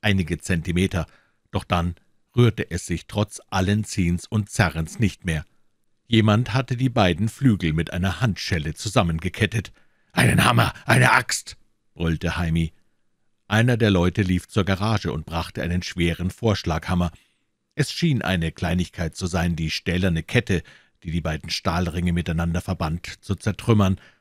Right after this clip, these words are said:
Trotzdem dauerte es fast drei Minuten, bevor es gelang, das Tor zu öffnen. »Warum die Mühe?«, hörte Jaime in diesem Augenblick plötzlich eine sarkastische Stimme aus der Dunkelheit. »Ihre Reifen sind platt.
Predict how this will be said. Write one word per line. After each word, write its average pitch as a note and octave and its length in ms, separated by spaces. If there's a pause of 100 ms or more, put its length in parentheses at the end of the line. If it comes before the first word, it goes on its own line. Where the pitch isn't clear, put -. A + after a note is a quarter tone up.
(180)
Trotzdem B2 600
dauerte E2+ 400
es - 180
fast - 460
drei E2 260
Minuten, F2+ 580 (320)
bevor A#2+ 280
es - 160
gelang, D#2 360
das - 260
Tor G2 240
zu - 200
öffnen. D#2+ 420 (920)
»Warum E2+ 480
die D#2+ 140
Mühe?«, D#2+ 500 (500)
hörte A2 380
Jaime F2+ 320
in F2+ 140
diesem E2+ 280
Augenblick F2 500
plötzlich - 540
eine G#2 160
sarkastische G2+ 800
Stimme D2+ 460
aus - 160
der G2 140
Dunkelheit. D#2+ 640 (800)
»Ihre E2+ 320
Reifen F2 360
sind D#2 200
platt. - 340